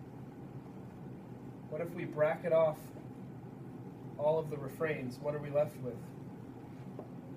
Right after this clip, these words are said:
You see that? A, A, B, right? So these form fixe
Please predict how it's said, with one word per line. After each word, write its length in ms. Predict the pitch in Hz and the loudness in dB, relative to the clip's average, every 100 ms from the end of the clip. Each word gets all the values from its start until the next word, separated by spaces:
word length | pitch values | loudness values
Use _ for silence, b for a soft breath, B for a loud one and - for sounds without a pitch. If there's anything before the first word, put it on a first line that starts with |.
| - - - - - - - - - - - - - - - - - - - - - - - - - - | -8 -10 -8 -8 -8 -8 -8 -8 -10 -10 -10 -10 -10 -10 -10 -8 -8 -10 -10 -10 -8 -8 -8 -8 -8 -8
You 60 | - | -6
see 100 | 156 | 2
that? 200 | 190 233 - - - - - - - - - - - - - - - - - - - - - - - - - - - - - | 4 4 0 -10 -10 -10 -10 -10 -10 -10 -10 -10 -10 -8 -10 -10 -10 -10 -10 -10 -10 -10 -10 -10 -10 -10 -10 -10 -10 -8 0
A, 380 | 156 160 160 165 | 4 6 6 4
A, 20 | |
B, 280 | 156 170 208 - - - - - - - - - - - - | 2 0 -2 -4 -8 -10 -10 -10 -10 -10 -10 -10 -10 -8 -4
right? 180 | 175 - B B - | -4 -4 B B -2
So 180 | 180 | 2
these 200 | 175 202 | 4 2
form 360 | - 196 214 202 | 4 8 10 8
fixe 580 | - 208 202 - - | 4 -2 -4 -4 -6